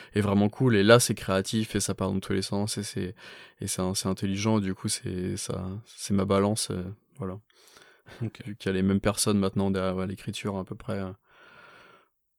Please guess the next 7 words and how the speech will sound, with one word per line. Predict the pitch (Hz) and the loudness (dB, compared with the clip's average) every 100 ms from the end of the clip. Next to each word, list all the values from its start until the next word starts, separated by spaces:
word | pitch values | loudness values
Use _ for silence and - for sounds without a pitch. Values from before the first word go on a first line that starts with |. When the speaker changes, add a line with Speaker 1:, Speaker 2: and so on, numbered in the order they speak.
| _ 117 | _ -14
Speaker 1:
voilà. | 117 127 _ _ _ _ - | -14 -14 _ _ _ _ -8
Speaker 2:
Hmm. | 104 - _ _ _ _ _ _ 120 | -8 -8 _ _ _ _ _ _ 8
Manon, | 120 139 160 | 10 10 8
de | |
ton | 156 131 | 4 2
côté, | 131 - | 2 4
euh, | 143 135 110 107 | 4 4 2 0